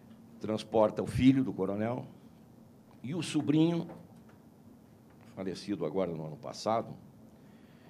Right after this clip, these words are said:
por ser filho de um coronel do exército uruguaio,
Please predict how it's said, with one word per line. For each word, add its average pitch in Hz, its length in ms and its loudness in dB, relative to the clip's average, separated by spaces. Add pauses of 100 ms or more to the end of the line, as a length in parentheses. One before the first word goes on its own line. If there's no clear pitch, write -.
(320)
por 120 160 0
ser 170 320 4
filho 214 400 8
de 147 80 -2
um 139 120 2
coronel 131 480 8
do 107 120 6
exército 104 460 4
uruguaio, 117 640 6